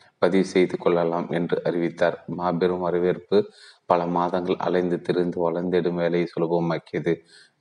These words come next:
ஜானகி ராமனின் திட்டம் தமிழ் மேட்ரிமோனி டாட் காம் பிறந்தது. இன்று அசோ மிஸ் மேட்ரிமோனியம் டாட் காம்,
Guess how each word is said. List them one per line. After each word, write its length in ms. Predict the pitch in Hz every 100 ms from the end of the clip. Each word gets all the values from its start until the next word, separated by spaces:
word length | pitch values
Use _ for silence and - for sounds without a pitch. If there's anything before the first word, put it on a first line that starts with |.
| 98
ஜானகி 360 | 95 92 92
ராமனின் 360 | 90 85 90 90
திட்டம் 380 | 87 - - 90
தமிழ் 280 | 90 87 90
மேட்ரிமோனி 640 | 87 85 - 92 87 90
டாட் 240 | 82 82
காம் 240 | - 85 87
பிறந்தது. 640 | 82 85 82 78 85 82 - - _ -
இன்று 720 | 95 90 90 98 101 101 - - _ 95
அசோ 500 | 92 - 101 101 82
மிஸ் 580 | 90 95 92 - - - _ _
மேட்ரிமோனியம் 1200 | - 92 87 - 92 92 92 92 90 90 92 92 90
டாட் 280 | 85 85
காம், 360 | - 87 101 -